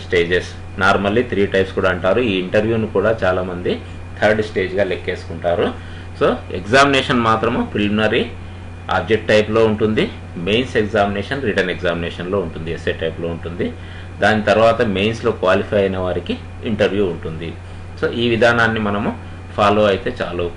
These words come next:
ఫస్ట్ ప్రిలిమినరీ స్టేజ్, దాన్ని క్వాలిఫై అయ్యి మెయిన్స్లోకి వచ్చేసిన తర్వాత, ఆ తర్వాత ఇంటర్వ్యూను ఫేస్ చేయాల్సి ఉంటుంది. So, ముఖ్యంగా మనం రాయాల్సిన ఎగ్జామినేషన్స్ మాత్రం preliminary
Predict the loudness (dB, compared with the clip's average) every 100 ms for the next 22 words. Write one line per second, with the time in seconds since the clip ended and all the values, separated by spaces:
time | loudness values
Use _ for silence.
0 | -2 -2 -2 -4 2 2 4 4 2 2
1 | 0 0 -2 -10 -14 -12 0 2 2 0
2 | 2 4 4 4 4 4 2 -4 -12 -14
3 | -10 -2 0 0 -2 -2 0 -2 -2 -4
4 | -4 -2 0 0 -2 -4 -6 -12 -10 -8
5 | -6 -2 0 0 -2 -2 -2 -2 0 0
6 | -2 -4 -2 -2 -2 -2 -2 -2 -6 -6
7 | -4 -2 -4 -6 -8 -6 -2 -2 -2 -2
8 | 0 0 0 0 2 2 0 -4 -2 0
9 | 0 -2 -6 -8 -8 -6 -4 -2 -4 -8
10 | -14 -12 -2 0 2 2 2